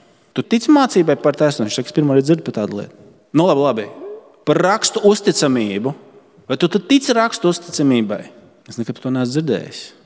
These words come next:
Un tad eņģelis izmisumā prasa, "Kāpēc tad tu domā, ka tu vari nākt?"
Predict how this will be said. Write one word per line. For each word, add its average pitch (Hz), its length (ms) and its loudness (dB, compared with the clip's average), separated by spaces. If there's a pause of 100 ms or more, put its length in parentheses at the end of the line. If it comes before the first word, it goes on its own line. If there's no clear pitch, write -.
(580)
Un 104 80 -12
tad 135 120 0
eņģelis 151 480 2
izmisumā 143 460 0
prasa, 147 460 0 (440)
"Kāpēc 202 400 0
tad 143 120 2
tu 151 100 2
domā, 175 380 2
ka 139 100 0
tu 151 120 0
vari 156 200 4
nākt?" 233 500 0